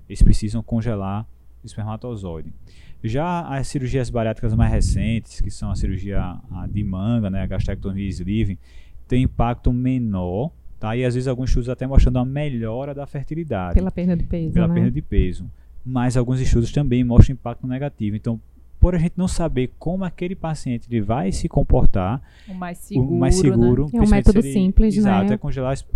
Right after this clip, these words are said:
Speaker 1: o sêmen, né, que é, é tranquilo. Ou pelo menos fazer uma avaliação antes.
Speaker 2: Uhum.
Speaker 1: Pelo menos uma avaliação seminal antes e discutir com o
Speaker 2: Concordo.
Speaker 1: especialista,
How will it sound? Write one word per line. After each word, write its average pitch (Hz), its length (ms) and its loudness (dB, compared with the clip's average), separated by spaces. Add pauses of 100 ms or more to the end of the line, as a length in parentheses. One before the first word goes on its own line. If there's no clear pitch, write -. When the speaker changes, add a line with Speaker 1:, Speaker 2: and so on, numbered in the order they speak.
Speaker 1:
o - 60 -8
sêmen, 101 400 -2
né, 110 160 -4
que 117 120 -8
é, 110 400 -4
é 104 40 -2
tranquilo. 95 540 -2 (420)
Ou - 80 4
pelo 202 480 4
menos 151 500 4
fazer 147 280 0
uma 151 80 -6
avaliação 143 600 -6
antes. 90 340 -6
Speaker 2:
Uhum. 185 140 -2
Speaker 1:
Pelo 180 220 0
menos 143 300 -2
uma 143 60 -4
avaliação 135 440 -6
seminal 120 380 -4
antes 113 240 -6
e - 20 -10
discutir 127 400 -10
com 139 100 -8
o 131 40 -6
Speaker 2:
Concordo. - 160 0
Speaker 1:
especialista, 185 600 -6